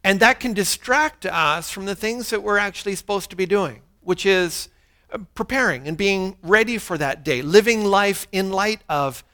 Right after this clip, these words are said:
that day that is coming. We want the date, God wants our preparation. In verse six, Paul says, "So then, let us not sleep as others do, but let us keep awake and be sober."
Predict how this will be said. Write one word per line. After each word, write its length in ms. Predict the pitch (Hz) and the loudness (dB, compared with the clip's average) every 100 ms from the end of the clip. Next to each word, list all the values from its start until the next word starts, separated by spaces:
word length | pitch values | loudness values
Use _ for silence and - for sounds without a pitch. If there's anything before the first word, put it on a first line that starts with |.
| _ - | _ 0
that 220 | 151 - | 0 2
day 180 | 151 139 | 0 0
that 160 | 135 | 0
is 140 | 139 - | -4 -6
coming. 340 | 180 165 127 _ _ _ _ _ _ _ _ _ _ _ _ _ | -4 -4 -4 _ _ _ _ _ _ _ _ _ _ _ _ _
We 140 | - 180 | 4 6
want 240 | 185 196 | 6 4
the 80 | 220 | 2
date, 320 | 170 147 151 _ _ _ _ - | 0 0 -2 _ _ _ _ 2
God 180 | 151 | 2
wants 220 | 147 139 - | 4 -4 -4
our 60 | |
preparation. 640 | 127 139 135 143 147 - - _ _ _ _ _ _ _ _ _ - - - - - | -2 -4 0 -2 0 -6 -10 _ _ _ _ _ _ _ _ _ -20 -20 -20 -10 0
In 140 | 208 | 4
verse 180 | 208 240 | 4 2
six, 260 | 214 190 | 0 -2
Paul 240 | - 170 175 | -2 -2 -2
says, 520 | - 143 139 139 - _ _ _ _ | 0 -2 -2 -4 -10 _ _ _ _
"So 300 | - 247 240 | 0 4 6
then, 240 | 180 160 | 6 4
let 180 | 165 170 | 4 4
us 200 | 180 - | 4 2
not 260 | 175 175 - | 0 -2 0
sleep 420 | - 208 196 - | -2 0 0 -2
as 140 | 156 | -2
others 320 | 160 151 156 | 0 0 0
do, 360 | - 175 143 117 _ _ _ _ _ _ - | 4 4 4 -4 _ _ _ _ _ _ 0
but 100 | 170 | 4
let 160 | 170 | 6
us 160 | 185 175 | 4 0
keep 240 | - 214 | -6 -4
awake 560 | 226 180 139 131 - - _ _ _ _ _ | 0 2 2 -2 -10 -20 _ _ _ _ _
and 100 | 147 | -8
be 120 | 143 156 | -4 -2
sober." 460 | - 202 151 110 | 2 2 2 -6